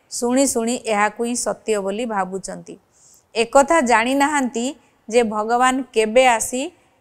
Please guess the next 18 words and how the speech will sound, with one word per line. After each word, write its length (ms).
ନିଜର 460
ପରିଚୟ 600
ଦେବେ. 360
ନ 80
ଜାଣିବା 500
କାରଣରୁ 640
କହିଦେଉଛନ୍ତି, 880
"କଳିଯୁଗର 600
ଆୟୁଷ 420
ଆହୁରି 520
ଚାଳିଶ 520
ହଜାର 320
ବର୍ଷ 300
ପଡ଼ିଛି." 540
ଯେପର୍ଯ୍ୟନ୍ତ 680
ତୁମେମାନେ 680
ନ 140
ବୁଝାଇଛ, 500